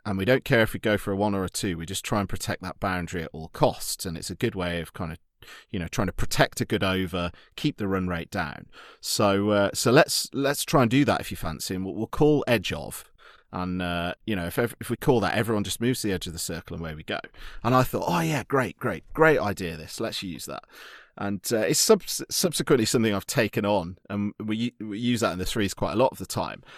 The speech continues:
But at the time, I thought you'd said to me, "Hedgehog."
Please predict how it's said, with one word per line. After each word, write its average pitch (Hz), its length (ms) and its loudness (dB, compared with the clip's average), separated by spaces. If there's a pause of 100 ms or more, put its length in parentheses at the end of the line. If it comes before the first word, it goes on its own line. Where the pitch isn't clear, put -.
(180)
But 156 120 10
at - 100 0
the 170 80 0
time, 175 460 8 (100)
I 180 200 12
thought 185 380 8
you'd 123 200 4
said - 380 4
to - 120 0
me, 78 360 -4 (200)
"Hedgehog." - 920 2